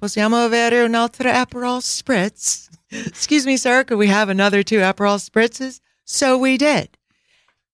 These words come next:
Finally got the bill. We left. We walked outside. And I kid you not,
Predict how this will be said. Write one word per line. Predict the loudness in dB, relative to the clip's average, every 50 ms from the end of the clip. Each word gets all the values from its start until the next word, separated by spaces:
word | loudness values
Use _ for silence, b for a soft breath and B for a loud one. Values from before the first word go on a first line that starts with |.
| _ _ -4
Finally | -2 0 0 2 2 2
got | 2 0 0 -2 -2
the | -2
bill. | 0 2 2 2 2 0 -2 -4 _ _
We | -2 -2 0
left. | 0 2 2 0 0 -2 -4 -6
We | -4 -2
walked | 0 0 0 0 0 -2
outside. | -2 -2 -2 -2 -4 -2 0 0 2 2 0 0 -2
And | 0 0
I | 0 0
kid | -2 -2 -4 -2 -2 0
you | 2 2 4
not, | 4 4 2 0 -2 -4